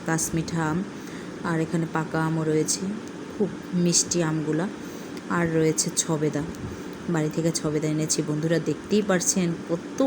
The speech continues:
বড় বড় ছবেদাগুলো, প্রচুর মিষ্টি, প্রচুর মিষ্টি, আপনাদের বোঝাইতে পারবো না। ক্ষেতের বেগুন, কত বড় বড় বেগুন বন্ধুরা। বেগুনটা ভাজি খেতে খুবই ভালো লাগবে। আর এই ছোটো বেগুনগুলো হচ্ছে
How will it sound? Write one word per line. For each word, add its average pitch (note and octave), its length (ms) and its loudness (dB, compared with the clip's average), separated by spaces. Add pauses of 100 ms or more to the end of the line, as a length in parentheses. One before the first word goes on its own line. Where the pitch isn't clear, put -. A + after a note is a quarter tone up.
(120)
বড় G3+ 160 6 (120)
বড় F#3 120 6 (140)
ছবেদাগুলো, E3 500 2 (220)
প্রচুর F4+ 520 6 (120)
মিষ্টি, A#3+ 320 2 (140)
প্রচুর B3+ 320 2 (100)
মিষ্টি, F3+ 260 0
আপনাদের F3 340 0
বোঝাইতে D#3 380 2
পারবো D3 300 -2
না। E3+ 60 -2 (720)
ক্ষেতের F3 460 6 (120)
বেগুন, E3 360 4 (600)
কত F#3+ 140 0 (140)
বড় E3+ 200 8
বড় E3+ 120 6 (120)
বেগুন D#3+ 340 2 (220)
বন্ধুরা। D#3 300 0 (160)
বেগুনটা D#3 360 0
ভাজি D#3+ 260 0
খেতে D#3+ 160 2 (100)
খুবই D#3+ 280 2
ভালো D3+ 220 2
লাগবে। D3+ 260 -2
আর D3+ 120 0
এই D3 120 0
ছোটো E3 280 0
বেগুনগুলো D#3+ 460 2 (100)
হচ্ছে D#3+ 280 0